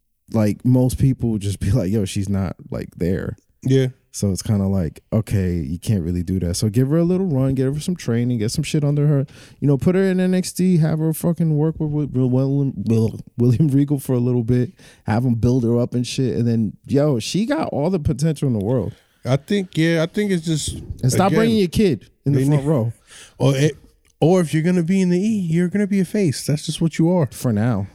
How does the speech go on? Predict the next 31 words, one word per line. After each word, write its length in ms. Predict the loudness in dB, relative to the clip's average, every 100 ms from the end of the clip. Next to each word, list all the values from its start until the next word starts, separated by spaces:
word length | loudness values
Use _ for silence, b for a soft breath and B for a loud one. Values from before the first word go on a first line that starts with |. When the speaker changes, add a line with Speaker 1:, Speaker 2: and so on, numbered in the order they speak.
| _ -2
Speaker 2:
Yeah. 280 | 0 2 -2 _ _ _ _ _ _ _ _ _ _
Yeah. 240 | -2 0 0 -4 -16 _ B B -16 -6
Maybe, 600 | 2 4 4 2 0 -2 -8 -16 -16 -6
I 60 | -4
feel 160 | 2
like 100 | 2
Regal 200 | 4 4
will 60 | 4
be 80 | 4
like, 160 | 2 2
"All 60 | 2
right, 100 | 2
look, 300 | 0 -2 _ _ -20 _ _ -10 -10 B B B B -2
we 140 | 0
aren't 340 | 0 0 -2 -2
gonna 200 | -4 -4
focus 400 | -4 -4 -2 -2
on 120 | 0
your 100 | -2
child 500 | -2 -2 -2 -6 -12 _ _ _ _ _ _ -2
at 180 | 0 0
all." 320 | -4 -8 -16 -20 -20 -2
Speaker 1:
Yeah, 180 | 0 2
like, 240 | 0 0
this, 160 | 0 0
Speaker 2:
Because 280 | 0 0 2
Speaker 1:
this 160 | 0 0
is 120 | 0
not 180 | -2 -2
a 20 |
thing. 340 | -4 -6 -8